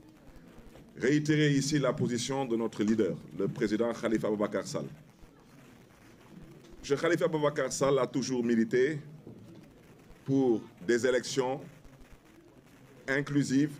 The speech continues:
et participatives, pour des élections,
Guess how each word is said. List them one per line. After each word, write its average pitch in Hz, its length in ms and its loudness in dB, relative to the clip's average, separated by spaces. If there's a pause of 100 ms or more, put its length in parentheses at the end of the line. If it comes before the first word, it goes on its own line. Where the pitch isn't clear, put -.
et 127 80 0
participatives, 104 800 -4 (1120)
pour 127 160 2
des 131 160 2
élections, 131 400 -2